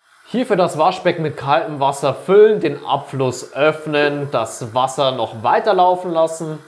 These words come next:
Und ich kann dann auch schon mit den Fingern super bei den Verschraubungen fühlen, ob hier irgendwo etwas undicht sein sollte. Bei mir schaut es auf jeden Fall super aus, darf natürlich auch meinen Wandanschluss hier hinten nicht vergessen, doch da ist auch alles trocken. Und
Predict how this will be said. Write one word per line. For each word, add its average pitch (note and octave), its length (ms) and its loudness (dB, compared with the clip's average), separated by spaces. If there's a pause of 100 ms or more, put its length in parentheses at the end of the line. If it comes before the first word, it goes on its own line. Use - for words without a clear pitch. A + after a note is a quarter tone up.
(500)
Und B3+ 200 0
ich G3 100 -2
kann E3+ 160 -2
dann D#3+ 120 -2
auch D3 180 4
schon D#3 160 -6
mit C3+ 100 -6
den C#3+ 100 -6
Fingern D#3 360 -2
super F#3+ 320 -4
bei D3+ 120 2
den D3 140 -4
Verschraubungen C3 720 -2
fühlen, D3+ 320 -6
ob C3+ 180 -4
hier C#3 160 -4
irgendwo D3 540 0
etwas B2 340 -4
undicht D3+ 460 -6
sein A2+ 320 -2
sollte. F#3+ 680 0
Bei C#3+ 120 0
mir C#3+ 200 -4
schaut C#3 200 0
es B2 140 -8
auf A#2 100 -4
jeden A#2+ 140 -6
Fall A#2 160 -8
super G3+ 360 -2
aus, E3 320 2
darf A#2+ 220 0
natürlich B2 380 -6
auch A2 160 -2
meinen G#2+ 260 -4
Wandanschluss C3 640 -4
hier C3+ 100 -4
hinten C3 220 -6
nicht A2+ 160 -10
vergessen, B2 500 -4
doch G#2+ 160 -8
da G#2+ 160 -2
ist - 140 -6
auch C3+ 280 2
alles C3+ 300 -2
trocken. B2 440 -6 (300)
Und E3 300 0